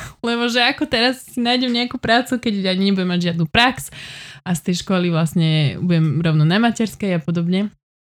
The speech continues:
Tak som tak vyjednávala s Pánom Bohom o tomto, ale aj o to sa samozrejme postaral tiež. Ale teraz spätne,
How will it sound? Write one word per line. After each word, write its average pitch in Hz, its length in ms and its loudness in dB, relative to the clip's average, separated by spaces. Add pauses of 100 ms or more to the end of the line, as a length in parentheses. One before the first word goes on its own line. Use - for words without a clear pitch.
(440)
Tak 170 140 -2
som 165 140 -2
tak 165 160 0
vyjednávala 165 520 2
s 147 80 -2
Pánom 165 280 2
Bohom 175 340 0
o 170 140 -4
tomto, 170 320 -2
ale 185 480 -4 (500)
aj 165 160 -6
o 175 80 -2
to 170 120 -4
sa 151 120 -4
samozrejme 170 800 0
postaral 175 480 -2
tiež. 185 400 -2
Ale 180 160 -2
teraz 220 320 0
spätne, 180 640 2